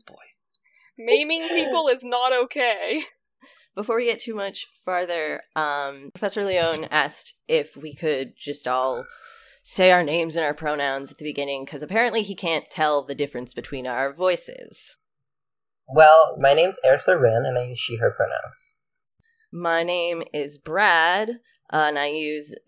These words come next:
Speaker 3: he, they pronouns.
Speaker 2: Um, I'm Cassandra. I use she, th-,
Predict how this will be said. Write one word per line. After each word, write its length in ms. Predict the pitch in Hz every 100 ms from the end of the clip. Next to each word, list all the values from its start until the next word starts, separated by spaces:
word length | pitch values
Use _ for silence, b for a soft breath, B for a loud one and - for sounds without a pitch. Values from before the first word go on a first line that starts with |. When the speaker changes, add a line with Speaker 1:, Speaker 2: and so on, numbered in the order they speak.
| 156
Speaker 3:
he, 280 | - 180 170
they 240 | 156 127 131
pronouns. 800 | 131 110 90 69 160 - - _ _
Speaker 2:
Um, 500 | 220 214 214 208 202 - -
I'm 140 | 220
Cassandra. 580 | 214 220 208 202 226 247
I 40 | 214
use 320 | 208 208 214
she, 240 | - 220
th-, 120 | 208